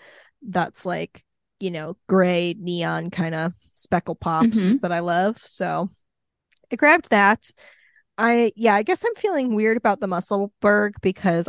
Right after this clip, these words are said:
Speaker 1: I haven't knit it before, so it feels, like, less vanilla to me than it actually is.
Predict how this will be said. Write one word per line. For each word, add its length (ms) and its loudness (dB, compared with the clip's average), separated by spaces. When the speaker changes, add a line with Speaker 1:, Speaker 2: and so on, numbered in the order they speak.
Speaker 1:
I 60 0
haven't 340 0
knit 180 -2
it 120 -4
before, 440 2
so 200 -4
it 200 -6
feels, 400 -4
like, 300 -2
less 400 -2
vanilla 580 -2
to 180 -2
me 420 -2
than 220 0
it 100 -4
actually 600 -2
is. 680 0